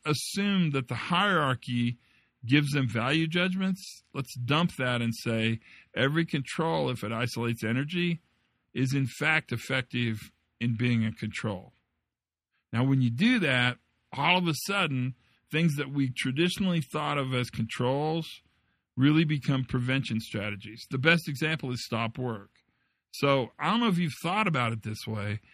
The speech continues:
but stop work is not a control. In fact, stop work at best is a prevention strategy. I-, it's not a control, because what it says is you psychically predict where it's gonna fail right before it fails,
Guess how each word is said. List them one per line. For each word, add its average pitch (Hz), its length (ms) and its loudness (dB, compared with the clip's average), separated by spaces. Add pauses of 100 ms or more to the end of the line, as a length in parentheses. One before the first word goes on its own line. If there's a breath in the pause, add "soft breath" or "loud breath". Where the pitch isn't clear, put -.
(260 soft breath)
but 123 140 0
stop 180 480 0
work 160 240 -2
is 139 140 0
not 123 240 0
a 127 40 -2
control. 117 680 -6 (180)
In 127 120 0
fact, 147 320 0
stop 165 480 -2
work 151 440 -2
at 120 360 -6
best 170 400 -4
is 127 180 -2
a 120 80 0
prevention 120 580 -2
strategy. 110 680 -12 (580)
I-, 147 40 -6
it's 160 320 0
not 165 180 0
a - 40 -4
control, 185 400 -2
because 127 300 -4
what 139 180 0
it 120 100 -4
says 147 340 0
is 120 260 0 (300 loud breath)
you 123 160 2
psychically 170 760 -2
predict 147 600 -4
where 139 240 -2
it's 139 140 -6
gonna 139 220 -2
fail 123 420 -2
right 151 220 0
before 151 300 0
it 117 80 -4
fails, 113 560 -4